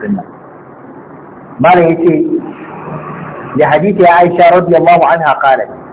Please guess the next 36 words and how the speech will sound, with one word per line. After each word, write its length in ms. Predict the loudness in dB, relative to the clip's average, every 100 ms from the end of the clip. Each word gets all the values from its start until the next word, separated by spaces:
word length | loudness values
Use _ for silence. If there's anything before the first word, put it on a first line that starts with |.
| -14 -2
dalilin 360 | 0 2 2 2
da 80 |
yasa 280 | 2 4 4
yace 200 | 2 2
wani 300 | 0 0 0
sashin 280 | 0 0 -4
jikinka 320 | -6 -6 -4
na 100 | -2 0
iya 180 | 0 -2
fita 260 | 0 0
saboda 280 | 0 0 0
hadisi 240 | 0 -4 -4
a 120 | -6 -4
sai 120 | -4
da 200 | 2 2
Aisha 160 | 2 0
Allah 120 | 0 0
ya 120 | 2
kara 200 | 2 2
mata 160 | -2
yadda 260 | -4 0 2 2 -2 -4 -2
ta 80 | 2 2 0
ce, 80 | -4 -6 -12 -4
"Kana 260 | 0 0 0
Nabi 220 | -2 -2
sallallahu 280 | 0 0 2
alaihi 160 | 0 0
wasallam 280 | 2 4
ya 80 | 2
kharuju 300 | 2 0 2
ra'sahu 440 | 2 0 -2 -4 -4 -4
min 140 | -2
al-masjid 540 | -4 -4 -6 -4 -4 -4 -6 -12 -20 -4
wa 100 | 0
huwa 180 | 2 2
mu'takifun 680 | 2 -4 -2 -4 -2 -4 -4